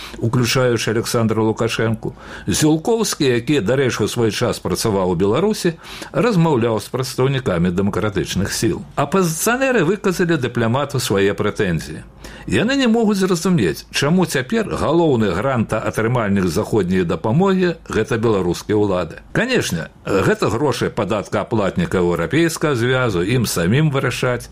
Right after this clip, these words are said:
Але калі трыста тысяч еўра ідзе на судовую сістэму, а сем мільёнаў еўра на мясцовае самакіраванне, то апазіцыя мусіць сказаць,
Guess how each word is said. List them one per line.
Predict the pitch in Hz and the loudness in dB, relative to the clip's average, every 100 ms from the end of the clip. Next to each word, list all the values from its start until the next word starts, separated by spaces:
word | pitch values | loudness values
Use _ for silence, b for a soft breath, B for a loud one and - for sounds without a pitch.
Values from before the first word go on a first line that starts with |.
| - | -6
Але | 123 143 | -2 0
калі | 160 160 190 | 2 2 2
трыста | 190 190 202 - | 0 0 0 -2
тысяч | - 165 143 123 - | 0 0 0 -2 0
еўра | 156 135 110 | 2 2 2
ідзе | 107 113 | 2 2
на | 107 | 0
судовую | 101 107 95 110 101 101 | 0 0 0 2 2 0
сістэму, | - - - 147 139 - - - | -2 -4 0 0 0 -4 -8 -6
а | 123 | -2
сем | 127 202 185 | 0 2 2
мільёнаў | 151 139 123 120 110 - | 2 2 2 2 -2 0
еўра | 123 104 92 | 0 0 0
на | 95 101 | 2 2
мясцовае | 107 - 135 101 98 | 0 0 0 0 0
самакіраванне, | 95 113 98 90 101 113 170 214 160 113 - | 0 0 0 0 0 0 0 0 -2 -4 -6
то | - 147 | -2 -2
апазіцыя | 139 151 185 240 180 147 | 0 0 0 0 0 2
мусіць | 160 160 151 | 2 0 -2
сказаць, | - 143 104 85 69 | -2 0 2 0 -4